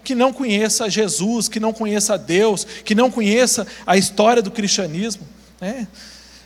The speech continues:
Mas eu pergunto: ele conhece, você conhece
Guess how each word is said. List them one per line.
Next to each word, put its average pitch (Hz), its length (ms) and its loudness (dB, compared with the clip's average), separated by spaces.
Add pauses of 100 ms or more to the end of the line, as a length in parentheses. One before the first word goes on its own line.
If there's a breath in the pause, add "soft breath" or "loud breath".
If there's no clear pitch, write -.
(380 loud breath)
Mas 190 220 4
eu 226 100 6
pergunto: 180 680 0 (680 loud breath)
ele 220 200 6
conhece, 220 840 0
você 220 500 0
conhece 196 800 -4